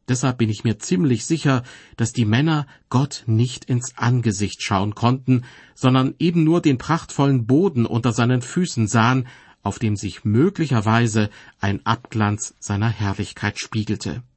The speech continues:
Die Art und Weise, wie die Begegnung im Bibeltext geschildert wird, lässt diesen Schluss durchaus zu.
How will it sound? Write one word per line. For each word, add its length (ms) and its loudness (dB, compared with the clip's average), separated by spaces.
Die 140 2
Art 200 0
und 160 2
Weise, 640 2
wie 100 -2
die 160 -2
Begegnung 640 0
im 180 -2
Bibeltext 560 -2
geschildert 600 -4
wird, 200 0
lässt 560 -2
diesen 300 -6
Schluss 560 -4
durchaus 640 -4
zu. 340 -4